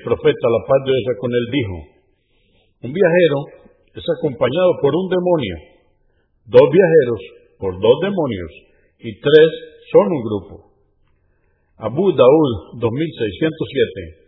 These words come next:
At-Tirmidhi, mil seiscientos setenta y cuatro.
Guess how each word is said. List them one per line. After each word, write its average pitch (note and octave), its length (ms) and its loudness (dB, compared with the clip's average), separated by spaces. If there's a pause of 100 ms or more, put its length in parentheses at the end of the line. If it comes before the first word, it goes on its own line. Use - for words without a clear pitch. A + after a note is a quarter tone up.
(160)
At-Tirmidhi, C#3+ 880 0
mil C#3+ 140 -6 (100)
seiscientos A#2 640 -8
setenta A#2 480 -2
y G2+ 80 -10
cuatro. A2+ 320 -4